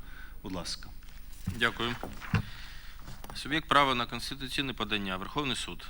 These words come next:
Speaker 2: звернувся до Конституційного суду України з клопотанням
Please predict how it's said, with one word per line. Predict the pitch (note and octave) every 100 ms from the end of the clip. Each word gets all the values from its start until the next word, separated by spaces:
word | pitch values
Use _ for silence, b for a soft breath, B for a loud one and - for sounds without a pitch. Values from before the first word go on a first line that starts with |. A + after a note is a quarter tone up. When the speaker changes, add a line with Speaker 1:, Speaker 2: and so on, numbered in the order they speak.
| -
Speaker 2:
звернувся | F#2+ A2 D3 C3+ G#2+
до | B2+
Конституційного | C#3+ C3+ - - B2+ A#2 G2+
суду | - G2
України | F#2+ A2 C3+ C#3+
з |
клопотанням | - A2+ A#2+ - G2 D#2+